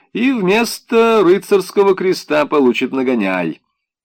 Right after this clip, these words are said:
А потом его имя будет вызывать у фюрера неприятные ассоциации. Мы обманываем друг друга. Естественно, что русские этим пользуются.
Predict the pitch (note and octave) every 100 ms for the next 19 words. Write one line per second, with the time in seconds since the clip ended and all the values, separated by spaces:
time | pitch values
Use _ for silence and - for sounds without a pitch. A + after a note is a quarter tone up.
0 | - A2+ D4 - F4 B3+ A2 F#2 F#2+ G2
1 | F#2+ F2 F#2+ F#2 F#2+ G2+ G#2 G#2 G2 G#2+
2 | F#2+ C#3+ F3+ A#3+ B3+ C4 - _ G2+ F#2
3 | F#2+ G#2+ A#2+ F3 G#3 B3+ B3+ D#4+ B2+ F2+
4 | - F2+ D#2+ - _ G#2+ B2 A#2+ A2+ B2+
5 | C#3 B2+ A2 G2+ F#2 F#2 F2+ F2+ F2+ E2+
6 | - _ _ _ _ _ - - - G3
7 | G3+ F3+ F3+ - E3 D#3+ C3+ - C#3 C3
8 | B2+ C3 B2+ A#2+ A#2+ - A#2